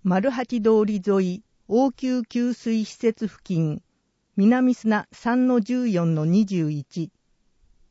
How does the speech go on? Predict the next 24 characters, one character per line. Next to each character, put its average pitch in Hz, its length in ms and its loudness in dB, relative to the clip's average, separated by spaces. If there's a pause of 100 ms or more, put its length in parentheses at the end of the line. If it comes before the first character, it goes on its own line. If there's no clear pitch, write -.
(760)
問 269 180 0
い 269 80 0
合 262 80 2
わ 247 120 0
せ 233 120 -4
先、 202 440 -6 (340)
清 285 280 -4
掃 262 340 -2
リ 226 120 -2
サ 240 200 -6
イ 240 80 -4
ク 226 160 -6
ル 208 100 -4
課。 - 260 -6 (560)
電 247 320 2
話、 220 200 -2 (200)
三 269 320 0
六 254 280 -2
四 190 280 2
七 170 340 -2 (220)
九 262 300 -2
一 240 220 -6
八 196 400 -6
一。 175 320 -10